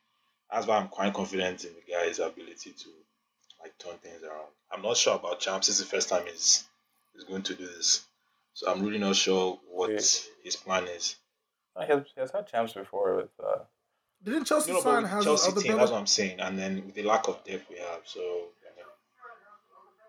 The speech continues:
Speaker 1: I mean, guy, come on, this
Speaker 3: No,
Speaker 1: is,
Speaker 3: I
Speaker 1: I
Speaker 3: th-,
Speaker 1: mean,
Speaker 3: I thought it was
Speaker 1: he's
Speaker 3: three
Speaker 1: not
Speaker 3: of
Speaker 2: they
Speaker 3: them.
Speaker 2: had
Speaker 1: interested,
Speaker 2: him
Speaker 1: so he's
Speaker 2: signed.
Speaker 1: not.
Speaker 2: They got them together.
Speaker 1: No, no, no, they just got him. They got him this summer.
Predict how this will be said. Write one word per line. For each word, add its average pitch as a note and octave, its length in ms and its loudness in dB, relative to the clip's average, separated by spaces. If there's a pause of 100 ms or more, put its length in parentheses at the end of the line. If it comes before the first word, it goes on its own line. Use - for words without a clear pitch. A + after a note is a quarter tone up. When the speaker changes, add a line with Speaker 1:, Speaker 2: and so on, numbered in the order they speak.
(760)
Speaker 1:
I A#2 60 -20
mean, A2 100 -12
guy, A2+ 140 8
come A2+ 200 0
on, G2+ 80 4
this G2+ 100 0
Speaker 3:
No, G#3 100 4
Speaker 1:
is, F#3+ 80 -2
Speaker 3:
I - 40 -6
Speaker 1:
I - 40 -6
Speaker 3:
th-, - 100 -8
Speaker 1:
mean, F#2 80 -10
Speaker 3:
I - 40 -6
thought A#3+ 220 -2
it D4+ 100 4
was C4 100 2
Speaker 1:
he's - 80 -16
Speaker 3:
three C#4 160 -2
Speaker 1:
not G#3 120 6
Speaker 3:
of - 60 -6
Speaker 2:
they A2+ 60 -2
Speaker 3:
them. A#2 80 4
Speaker 2:
had D3 120 8
Speaker 1:
interested, C3 200 -4
Speaker 2:
him A2+ 120 -2
Speaker 1:
so G2 60 -2
he's G#2 100 -4
Speaker 2:
signed. G#2 60 -6
Speaker 1:
not. G#2+ 80 -2
Speaker 2:
They A#2 80 -4
got D3 160 0
them - 140 0
together. F#2 400 -2 (1000)
Speaker 1:
No, D#3 80 -4
no, D#3+ 120 2
no, D3+ 100 4
they C#3 140 4
just F3 180 0
got C#3 220 -2
him. A#2 200 -6
They C#3+ 60 0
got G#3 180 4
him D#3 120 -2
this C#3+ 160 2
summer. B2 280 2